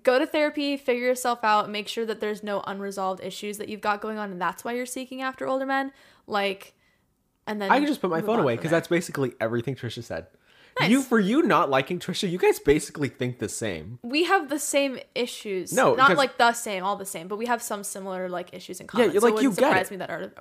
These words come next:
Speaker 2: You
Speaker 1: our
Speaker 2: get
Speaker 1: logic
Speaker 2: it.
Speaker 1: is
Speaker 2: So
Speaker 1: similar.
Speaker 2: she responded originally to that joke and said, "This pedophile joke in twenty twenty-one doesn't fly.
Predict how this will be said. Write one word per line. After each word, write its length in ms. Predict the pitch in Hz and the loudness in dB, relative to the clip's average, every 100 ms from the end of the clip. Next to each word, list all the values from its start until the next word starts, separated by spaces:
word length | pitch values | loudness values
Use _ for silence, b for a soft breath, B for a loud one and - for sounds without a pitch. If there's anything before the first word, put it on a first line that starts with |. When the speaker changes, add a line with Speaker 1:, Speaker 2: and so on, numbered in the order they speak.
| - | -4
Speaker 2:
You 60 | 254 | -2
Speaker 1:
our 60 | |
Speaker 2:
get 220 | 196 254 165 | 2 4 4
Speaker 1:
logic 160 | - | 0
Speaker 2:
it. 40 | - | -6
Speaker 1:
is 60 | |
Speaker 2:
So 200 | - 214 | 6 8
Speaker 1:
similar. 120 | 180 - | 8 4
Speaker 2:
she 240 | - 220 | -2 -2
responded 800 | 247 254 - 160 143 120 110 117 - | -2 -4 0 2 2 2 0 -4 -4
originally 520 | 131 139 131 123 113 | 2 2 4 0 0
to 100 | 135 | 0
that 220 | 120 113 | 0 0
joke 320 | 113 110 95 - | 0 2 2 0
and 160 | 120 | -6
said, 360 | - 117 98 104 - | -2 0 0 -4 -10
"This 260 | 127 214 226 | 2 4 4
pedophile 640 | - 185 185 139 107 104 | 2 2 2 2 2 0
joke 260 | 123 110 107 | 0 -2 -2
in 100 | 120 | -8
twenty 280 | - 131 139 | -4 -2 -2
twenty-one 520 | - 139 123 113 110 | -2 -2 0 -2 0
doesn't 280 | 113 113 110 | -2 -2 -4
fly. 380 | 151 139 71 | -2 0 0